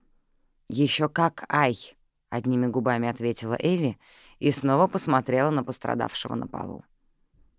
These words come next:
Попыталась вызвать в себе сострадание, которое следовало бы проявить, учитывая боль мужчины. Но слишком уж много человек на её памяти заходило в этот кабинет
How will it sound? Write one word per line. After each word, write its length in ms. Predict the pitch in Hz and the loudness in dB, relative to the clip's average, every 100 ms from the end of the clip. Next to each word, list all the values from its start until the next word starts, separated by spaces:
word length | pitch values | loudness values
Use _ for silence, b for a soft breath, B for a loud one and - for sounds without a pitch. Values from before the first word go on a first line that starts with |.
| - | -4
Попыталась 500 | 139 147 147 151 127 | 0 2 8 8 8
вызвать 380 | 139 156 139 139 | 4 4 6 2
в 40 | |
себе 280 | - 139 135 | 2 4 4
сострадание, 800 | 139 135 135 135 165 170 123 110 b b b | 2 0 4 6 6 4 2 -2 b b b
которое 480 | - 139 147 135 135 | -2 2 4 6 6
следовало 560 | 131 - 139 131 123 127 | 4 4 4 6 4 4
бы 160 | 113 | 2
проявить, 580 | 123 131 135 135 143 - | 0 4 4 6 2 0
учитывая 540 | 113 - 127 110 120 131 | -6 -2 -2 2 2 4
боль 240 | 131 117 | 4 2
мужчины. 600 | 107 120 - - 110 - _ _ _ _ _ | 2 -2 -2 -4 -6 -10 _ _ _ _ _
Но 160 | 135 151 | 0 0
слишком 480 | 147 160 147 147 147 | 4 2 4 4 4
уж 160 | 139 | 4
много 320 | 131 139 135 | 4 4 4
человек 480 | 131 - 131 131 131 | 2 4 6 6 6
на 80 | 120 | 4
её 220 | 120 123 | 4 4
памяти 380 | 117 135 170 139 | 4 4 4 -2
заходило 520 | 123 127 123 120 123 | -2 0 0 0 0
в 60 | 117 | 0
этот 220 | 117 117 | -2 -4
кабинет 540 | - 113 117 127 156 | -2 2 2 2 0